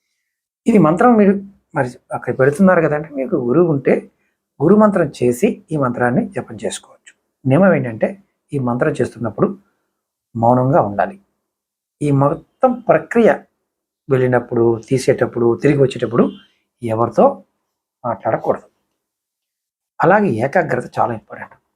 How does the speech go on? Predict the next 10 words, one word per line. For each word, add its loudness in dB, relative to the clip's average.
మీ 0
దృష్టి -2
మొత్తం 0
ఆ 0
మూలిక, 2
మీ -4
సంకల్పం -4
మీద 2
మాత్రమే -2
ఉండాలి. -6